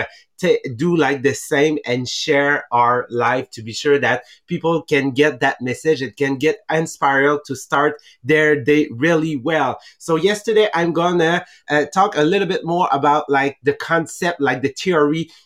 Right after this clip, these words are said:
behind that, like, behind the movement, that actually our emotion, all our emotion is created by motion, okay?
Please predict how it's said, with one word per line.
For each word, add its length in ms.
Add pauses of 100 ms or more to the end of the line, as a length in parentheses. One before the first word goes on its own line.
(160)
behind 580
that, 260
like, 280
behind 360
the 80
movement, 640 (260)
that 180 (100)
actually 640 (140)
our 300
emotion, 760
all 200
our 220
emotion 720 (220)
is 220
created 760
by 280
motion, 920 (160)
okay? 360